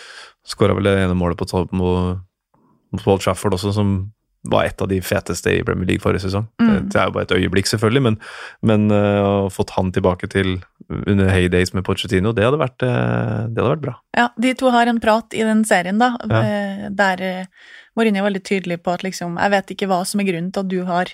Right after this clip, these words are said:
Speaker 2: variert som du har gjort, eh, i din, eh, karriere, at du liksom har perioder der du er kjempegod, og så er det en dupp igjen. Jeg driter i det,
Speaker 1: Mm.
Speaker 2: men forlang av deg selv at du skal være konsistent liksom, på det nivået», og da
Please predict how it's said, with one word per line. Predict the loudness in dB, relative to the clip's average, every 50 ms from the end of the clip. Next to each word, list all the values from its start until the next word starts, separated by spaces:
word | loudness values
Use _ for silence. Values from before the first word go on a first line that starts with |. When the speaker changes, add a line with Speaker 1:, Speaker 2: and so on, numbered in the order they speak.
| -12 -20 -20 _ _ _ _ 0
Speaker 2:
variert | 2 4 4 4 4 2 2 2 0 -2 -4 -6 _ _ -10 -10 -10
som | -8 -4 -2 0 2
du | 2
har | 2 2 2
gjort, | 0 -2 -2 -6 _ 0
eh, | 2 2 2 2 0 -2 -6 -12 -20 -20 -20 -20 _ _ -2
i | -2 0
din, | 0 2 0 0 2 2 0 0
eh, | 0 -2 -2
karriere, | 0 0 2 2 4 2 2 2 0 -4
at | -4 -6 -6
du | -6 -6
liksom | -4 -4 -4 -4 -2
har | -2 -2 -2 -4 -6 _ _ _ _ _
perioder | 0 0 0 0 0 -2 -2
der | -2 -2 -2
du | -2
er |
kjempegod, | -4 -4 -4 -4 -4 _ -6 -4 -2 -2
og | -2 -2
så | -4 -4
er |
det | -2 -2
en | -4 -4
dupp | -4 -4 -6 -4 _
igjen. | -2 -2 -2 -2 0
Jeg | 0 2
driter | 2 2 2 2 0 -4 -8 -6 -6
i | -4
det, | -4 -4 -4 -6 _ -10 -4 0
Speaker 1:
Mm. | 2
Speaker 2:
men | 2 2 2
forlang | 2 2 2 2 2 0 0
av | 2 0
deg | 0 0
selv | 0 0 0 -2 -2
at | -4
du | -6 -8
skal | -8 -6 -4 -2
være | -2 -2 -2 -4 _ _ _ _ _ _ _ _ _ _ _ _ _ _ -4
konsistent | -2 -2 0 0 -2 -2 -2 -4 -4 -2 0
liksom, | -2 -2 0 -2 -2
på | -2 0 0 0 2
det | 0 0 0
nivået», | -2 -2 -2 -2 -2 0 -2 -2 -2 -2
og | -4
da | -4 -4 -6